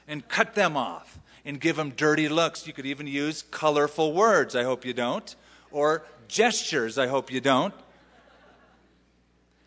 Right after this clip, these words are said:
And, and you can get worked up into a lather, getting all upset that this, in your words, idiot is on the road sharing the road with you.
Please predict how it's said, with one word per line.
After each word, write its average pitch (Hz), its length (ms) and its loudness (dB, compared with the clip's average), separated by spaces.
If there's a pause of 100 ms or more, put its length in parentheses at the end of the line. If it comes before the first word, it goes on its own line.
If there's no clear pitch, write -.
(180)
And, 214 280 0
and 208 140 0
you 247 120 -2
can 233 220 -4
get 208 220 0
worked 220 400 2
up 226 200 -2
into 180 380 -2
a - 20 2
lather, 131 520 -4
getting 170 360 -4
all 247 600 6
upset 247 760 -2
that 147 280 -6
this, 294 520 -4 (240)
in 151 140 -10
your 185 200 0
words, 147 400 -2 (140)
idiot 233 480 4
is 196 180 2
on 202 200 4
the 226 80 2
road 190 340 2
sharing 233 560 -2
the 240 100 -2
road 269 300 -2
with 175 240 -6
you. 92 160 -14